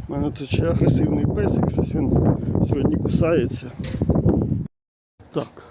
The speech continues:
ось я тут намалював дві червоних лінії. Мені треба цю заболонь прибрати з однієї і з другої сторони. Ну, буду намагатись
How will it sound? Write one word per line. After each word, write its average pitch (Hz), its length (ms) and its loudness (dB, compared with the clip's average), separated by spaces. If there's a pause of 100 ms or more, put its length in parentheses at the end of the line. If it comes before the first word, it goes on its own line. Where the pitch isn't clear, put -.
ось 143 180 -8
я 156 100 -6
тут 143 220 -6
намалював 135 600 0
дві 123 200 -4
червоних 135 540 -4
лінії. 170 440 0 (380)
Мені 135 260 4
треба 135 280 2
цю 143 180 -4
заболонь 135 520 2
прибрати 135 580 2
з 113 100 -4
однієї 131 320 2
і - 20 -2
з 120 60 -6
другої 135 220 0
сторони. 185 460 -2
Ну, 175 180 -2 (200)
буду 170 240 -6
намагатись 147 600 -2